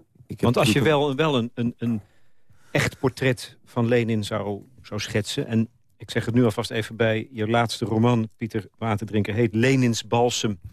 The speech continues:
Speaker 1: Ja.
Speaker 2: En, en je, je zegt er een, in, je, in je boek een aantal dingen over. Wat voor man was het in werkelijkheid?
Speaker 1: Nou ja, het was eigenlijk, we, we hebben vandaag, eh, het bezoek van Poetin gehad, hè? En, en, eh, eigenlijk is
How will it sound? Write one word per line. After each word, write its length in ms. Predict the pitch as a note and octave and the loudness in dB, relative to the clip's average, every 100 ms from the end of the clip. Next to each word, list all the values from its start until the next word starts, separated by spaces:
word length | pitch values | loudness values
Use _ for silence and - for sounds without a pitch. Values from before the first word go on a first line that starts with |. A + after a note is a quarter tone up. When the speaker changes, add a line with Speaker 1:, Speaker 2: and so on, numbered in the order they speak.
| - | -14
Speaker 1:
Ja. 260 | F#2+ G2 - - - - - - - - - _ - | -10 -10 -12 -20 -20 -20 -20 -20 -20 -20 -20 _ -12
Speaker 2:
En, 260 | G2+ G#2+ - | -4 -4 0
en 140 | G#2+ | 0
je, 220 | G#2+ A2 G#2 | 2 0 -2
je 80 | |
zegt 280 | G2+ C3 - | 0 0 0
er 80 | A2 | 0
een, 220 | A2+ A2+ | 0 0
in, 100 | - | 0
je, 180 | A#2 A2 | 0 0
in 80 | - | -2
je 80 | A2 | -2
boek 180 | A#2 B2 | -2 0
een 100 | A#2 | 2
aantal 220 | A#2+ A2 | 2 0
dingen 240 | C3 A#2 | 0 0
over. 380 | G#2+ G#2+ - - - | 0 -2 -6 -10 -6
Wat 180 | A#2+ B2+ | -4 0
voor 140 | C3+ | 2
man 200 | B2 A2+ | 4 4
was 160 | A2 B2+ | 0 -2
het 100 | A2+ | -2
in 100 | A2 | -2
werkelijkheid? 600 | A#2 A#2+ F2 F2+ F2+ - - - - - - - - - - - _ _ _ _ | -2 -6 -14 -16 -16 -18 -20 -20 -20 -20 -20 -20 -20 -20 -20 -20 _ _ _ _
Speaker 1:
Nou 180 | - G#2 | -10 -4
ja, 260 | G2+ G2 - | -4 -6 -14
het 80 | - | -8
was 160 | A2 F2 | -6 -6
eigenlijk, 540 | - A2 D#3+ - G2 - _ _ _ _ _ _ _ _ _ _ _ _ _ _ _ _ _ _ | 0 0 0 -2 -4 -6 _ _ _ _ _ _ _ _ _ _ _ _ _ _ _ _ _ _
we, 80 | - - | -18 -8
we 60 | G#2+ | -4
hebben 180 | F#2+ F#2+ | -2 -2
vandaag, 440 | F#2+ G#2 F#2+ - | 2 2 0 0
eh, 100 | G#2 G2 - | 0 0 -4
het 160 | G2 F#2+ | -6 -4
bezoek 260 | - G#2 | -10 -6
van 180 | - F#2+ | -4 -4
Poetin 360 | - D#3+ F3+ A#2+ | -6 -6 -4 -4
gehad, 300 | F#2 D#2+ - | -4 -4 -4
hè? 120 | A2 F3+ - | -6 -6 -6
En, 180 | G#2+ | -6
en, 220 | G2+ - - | -4 -8 -8
eh, 320 | - G#2+ - | -8 -8 -8
eigenlijk 380 | - - - - | -4 -4 -4 -6
is 240 | - - | -6 -8